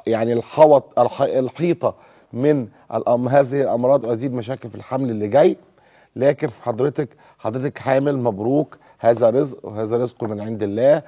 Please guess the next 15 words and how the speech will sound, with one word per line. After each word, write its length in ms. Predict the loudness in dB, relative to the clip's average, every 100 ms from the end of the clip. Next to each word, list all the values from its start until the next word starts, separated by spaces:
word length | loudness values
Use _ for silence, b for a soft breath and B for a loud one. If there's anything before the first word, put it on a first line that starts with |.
| b b -14
ومفيش 260 | -10 -10 -4
حد 260 | -4 0
يرفض 380 | 0 0 -4 -8
الرزق. 380 | -2 -2 -2 -2
لو 140 | -2
حد 300 | -2 -2 -2
حط 320 | -6 -8 -4
لنا 160 | -2 -2
شنطة 320 | -2 -6 -6
فيها 220 | -4 -2
فلوس 380 | -2 -2 -2 -4 B B B
قدام 360 | -8 0 2 2
باب 240 | 0 0
البيت 480 | 0 0 0 0 -2 b b -8
النهاردة 540 | -2 2 4 4 2